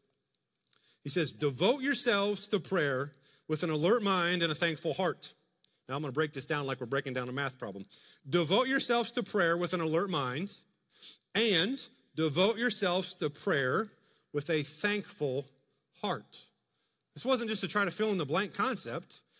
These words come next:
Paul says, "Devote yourself to prayer with a thankful heart." What's devote mean? To make it common.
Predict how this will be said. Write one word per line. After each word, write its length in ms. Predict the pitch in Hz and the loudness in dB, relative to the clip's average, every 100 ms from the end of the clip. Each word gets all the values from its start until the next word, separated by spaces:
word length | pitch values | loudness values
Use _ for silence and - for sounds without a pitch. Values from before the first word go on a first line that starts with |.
| _ - | _ 0
Paul 180 | 226 | 0
says, 220 | 220 220 147 | 4 2 2
"Devote 800 | 139 156 120 202 294 247 - - _ _ _ _ _ - | -4 -4 2 2 2 -2 -8 -10 _ _ _ _ _ -4
yourself 480 | 151 - 208 196 - | -2 0 2 0 -2
to 120 | 151 | -6
prayer 560 | - 254 196 123 95 - _ _ _ _ _ | -2 0 2 0 -6 -14 _ _ _ _ _
with 140 | 156 | -4
a 80 | 160 | -4
thankful 340 | - 185 180 190 | 0 -2 2 0
heart." 120 | 180 | 2
What's 160 | 226 | 2
devote 280 | 226 220 233 | 4 4 4
mean? 160 | 175 143 | 2 -4
To 120 | 160 | -4
make 260 | 175 190 202 | -2 -2 -2
it 100 | - | 0
common. 440 | 220 254 147 | 0 2 -2